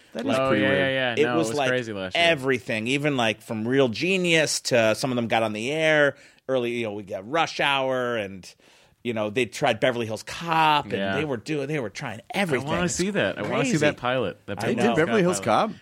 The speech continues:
Speaker 3: Yeah, Barry
Speaker 2: Yeah.
Speaker 3: Sonnenfeld directed it.
Speaker 2: With Eddie Murphy.
Speaker 3: Eddie Murphy's in it. Chris Po-, uh, Kevin Pollock's in it.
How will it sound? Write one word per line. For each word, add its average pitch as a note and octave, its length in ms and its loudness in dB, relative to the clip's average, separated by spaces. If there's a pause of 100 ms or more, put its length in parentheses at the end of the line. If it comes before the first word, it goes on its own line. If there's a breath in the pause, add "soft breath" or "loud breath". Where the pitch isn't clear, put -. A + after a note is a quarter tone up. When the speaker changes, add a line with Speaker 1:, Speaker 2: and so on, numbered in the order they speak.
Speaker 3:
Yeah, B2 80 -14
Barry C#3 200 4
Speaker 2:
Yeah. C#3 80 2
Speaker 3:
Sonnenfeld D#3 340 0
directed G2 400 -2
it. C3 180 -4
Speaker 2:
With D#3+ 300 2
Eddie D#3 220 4
Murphy. D#3 340 -4
Speaker 3:
Eddie C#3 160 2
Murphy's C#3+ 360 2
in B2+ 140 2
it. E3 220 -2 (240)
Chris C#3 220 -2
Po-, D3 120 -4
uh, A#2+ 360 0
Kevin D3+ 220 -2
Pollock's C3 320 -6
in C#3 120 -8
it. D#3+ 120 -12